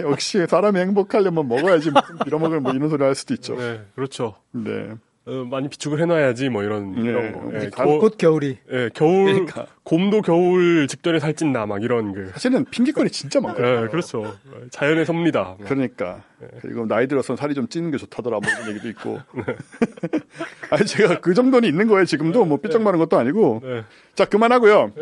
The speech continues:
Speaker 1: 자, 진짜 얘기. 뭐, 무슨 잡담을 이렇게 하는지. 자, 노벨 과학상이 셋 다 발표가 됐습니다.
Speaker 2: 아, 네.
Speaker 3: 아.
Speaker 1: 그 얘기를 이제 좀 드리려고 하는데,
Speaker 2: 네.
Speaker 1: 뭐, 대단한 설명은 아니고 좀 간단한 소개 위주로.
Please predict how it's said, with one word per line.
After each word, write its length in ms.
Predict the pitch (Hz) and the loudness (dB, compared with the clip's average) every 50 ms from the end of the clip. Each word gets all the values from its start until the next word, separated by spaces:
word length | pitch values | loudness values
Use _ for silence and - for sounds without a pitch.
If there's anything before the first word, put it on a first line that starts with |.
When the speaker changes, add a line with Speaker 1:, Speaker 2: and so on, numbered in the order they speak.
| 156 - | -8 -4
Speaker 1:
자, 80 | - 151 | -4 -2
진짜 340 | - - 202 226 262 226 233 | 0 2 2 4 6 4 4
얘기. 360 | 175 127 156 143 131 113 104 - 151 | 4 2 -2 -2 -2 -2 -4 -6 -8
뭐, 220 | 147 127 120 117 | -6 -4 -4 -4
무슨 480 | 113 104 113 - 156 160 147 127 117 - | -6 -6 -8 -6 -4 -2 -2 -2 -2 -4
잡담을 540 | - - - - _ _ - 170 156 151 139 | -8 -12 -14 -14 _ _ -2 -2 0 0 -2
이렇게 340 | 123 120 - - - 117 113 | -4 -4 -8 -8 -6 -4 -4
하는지. 460 | 113 123 127 123 - 110 110 143 190 - _ - - - - - _ _ _ - | -2 -2 -4 -4 -4 -4 -4 -6 -6 -8 _ -20 -20 -20 -20 -20 _ _ _ 0
자, 100 | 151 123 | 0 2
노벨 320 | 120 131 147 214 220 208 | 4 4 6 6 6 4
과학상이 540 | - 135 127 143 147 - - 160 139 120 110 | 4 2 0 0 0 -2 -4 -2 -2 -2 -2
셋 180 | - 185 - | -2 -2 0
다 80 | - 202 | 0 2
발표가 260 | 156 113 - - 101 | 0 0 -4 -6 -10
됐습니다. 440 | 90 92 - - 101 82 78 - - - | -10 -10 -12 -12 -12 -12 -12 -12 -8 -6
Speaker 2:
아, 540 | - 120 123 117 113 101 98 98 104 107 101 101 | -4 -4 -2 -4 -4 -6 -8 -8 -10 -10 -8 -6
네. 180 | 104 104 98 95 | -4 -4 -4 -6
Speaker 3:
아. 240 | 113 113 107 104 101 - | -8 -10 -12 -12 -8 0
Speaker 1:
그 140 | - 147 170 | 2 4 4
얘기를 320 | 170 147 139 123 113 104 | 4 4 2 0 -2 -2
이제 160 | 98 92 - 104 | -4 -6 -8 -6
좀 140 | 113 107 | -6 -6
드리려고 340 | - - 131 131 117 92 87 | -4 -2 -2 -2 -2 -2 -2
하는데, 260 | 113 131 120 104 139 143 123 - _ _ 117 | -4 -4 -4 -2 -2 -4 -4 -6 _ _ -20
Speaker 2:
네. 60 | 113 104 104 101 - _ - | -18 -18 -18 -20 -20 _ -8
Speaker 1:
뭐, 100 | 110 110 | -6 -4
대단한 380 | - 117 113 139 151 160 165 | -2 -2 0 0 2 2 2
설명은 380 | 151 160 175 147 143 156 165 156 | 2 0 0 0 0 0 0 0
아니고 380 | 120 101 101 98 104 113 151 165 | -2 -2 -4 -4 -2 -2 -2 -2
좀 160 | 147 120 104 - | -4 -6 -8 -8
간단한 320 | - 113 104 113 113 107 | -10 -10 -8 -8 -8 -6
소개 380 | 101 143 160 165 170 143 110 95 90 | -6 -6 -4 -2 -2 -2 -2 -2 -4
위주로. 560 | 95 92 - 104 90 87 85 113 165 220 269 | -6 -8 -8 -8 -6 -4 -2 0 0 0 -2